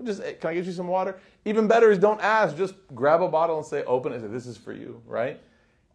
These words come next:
Don't make them have to go the extra step, right? What the Prophet sallallahu alaihi wasallam is teaching us through all these narrations,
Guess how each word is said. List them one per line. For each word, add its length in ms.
Don't 260
make 240
them 120
have 280
to 80
go 180
the 100
extra 240
step, 380
right? 400
What 220
the 60
Prophet 320
sallallahu 400
alaihi 260
wasallam 20
is 120
teaching 320
us 120
through 140
all 100
these 140
narrations, 520